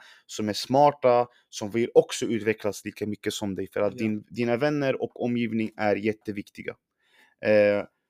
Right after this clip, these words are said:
Speaker 1: så det är nummer två. Och sen nummer tre, egentligen då, det är att hitta, eh, ett startskott med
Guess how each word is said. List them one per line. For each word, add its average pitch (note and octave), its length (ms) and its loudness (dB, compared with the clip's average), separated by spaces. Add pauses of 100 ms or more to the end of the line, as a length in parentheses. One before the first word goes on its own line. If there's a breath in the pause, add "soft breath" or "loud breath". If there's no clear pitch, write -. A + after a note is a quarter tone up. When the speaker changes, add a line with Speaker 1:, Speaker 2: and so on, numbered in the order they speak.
(100)
Speaker 1:
så - 140 -4
det D#3+ 140 4
är E3 60 6
nummer B2+ 180 2
två. A2 300 -2
Och A#2 100 0
sen D#3+ 240 -2
nummer B2+ 180 -4
tre, C3 380 2 (580)
egentligen A#2 540 0
då, G#2+ 180 2
det A#2+ 120 4
är A#2 60 8
att A#2 160 0
hitta, C#3 540 0 (460)
eh, G#2+ 320 0
ett - 180 -4
startskott C#3+ 920 0
med G#2 320 -4